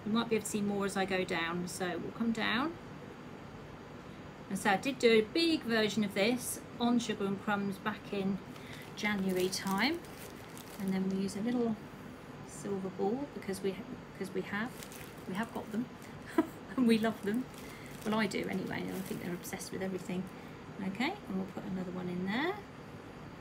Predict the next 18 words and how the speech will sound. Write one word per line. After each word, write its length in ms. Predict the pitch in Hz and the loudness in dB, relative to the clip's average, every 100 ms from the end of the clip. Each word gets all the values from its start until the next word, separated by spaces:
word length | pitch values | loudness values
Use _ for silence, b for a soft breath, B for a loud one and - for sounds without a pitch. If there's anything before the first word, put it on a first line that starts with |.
| - - - | -14 -12 -8
Put 120 | 233 | -2
that 120 | 208 | 0
one 120 | 202 | 0
up 120 | 185 | 0
a 40 | 190 | 0
little 160 | - | 0
bit 120 | - - | -2 -6
higher. 380 | - 190 190 190 B B B | 0 4 4 2 B B B
And 120 | 233 | 8
then 140 | 247 262 | 8 8
also 380 | 330 311 240 214 | 4 6 6 6
in 200 | 208 208 - - | 4 -2 -8 -4
here, 220 | 220 208 | 0 2
we've 140 | 208 220 | 2 0
got 100 | 233 | 0
these 160 | 226 | 0
little 220 | 285 294 - | 2 0 -2
tiny, 800 | - - 254 247 240 233 240 | -8 -2 2 4 4 4 2